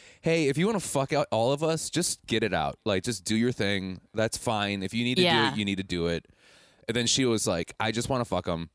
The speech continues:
Speaker 1: Like, if you guys wanna fuck 'em, you can." Like, it was so, I, it, it was one of those, like, I just, the matter of factness of it was
Speaker 2: Yeah.
Speaker 1: great. Where Gabby's just like, "I just, you know, I wanna have intimate time. I need to be physical with them. If you guys wanna fuck 'em, you guys can fuck. I don't give a shit." Like,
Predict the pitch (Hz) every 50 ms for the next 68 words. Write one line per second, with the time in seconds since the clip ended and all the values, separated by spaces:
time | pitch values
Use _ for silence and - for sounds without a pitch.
0 | _ - 104 92 85 87 - - _ - - 90 101 104 110 120 117 117 117 123
1 | 113 110 - 117 110 107 113 110 104 95 - 113 98 92 90 85 - - 107 110
2 | 113 117 131 131 120 - - 131 117 113 110 110 110 98 - _ - - - -
3 | - - - 139 170 214 - - - 131 131 - - 120 143 143 139 151 175 165
4 | 147 - - 131 104 - - - 170 156 143 - 139 131 - - - 117 - 139
5 | 131 139 143 131 110 101 - 95 92 - 85 82 - 85 73 76 69 50 50 67
6 | 69 78 - - - - _ _ _ _ _ _ _ _ _ _ _ _ _ _
7 | _ _ _ _ - 226 185 151 139 127 135 - - - 107 80 71 - - -
8 | - 104 98 92 107 92 90 90 87 - - 85 - - 80 80 85 - - -
9 | 110 117 120 113 117 107 - - - - 120 131 127 117 110 - 110 104 107 107
10 | 107 107 113 110 101 107 107 107 104 95 - 104 104 104 101 95 95 98 95 92
11 | 90 92 87 - 98 90 80 85 - 90 85 82 82 85 82 80 80 78 80 -
12 | 90 82 92 87 85 87 85 85 - - 78 80 - 80 80 78 73 76 71 73
13 | - 80 - - - - 85 87 82 76 71 - - - 69 69 67 - - 80
14 | 76 73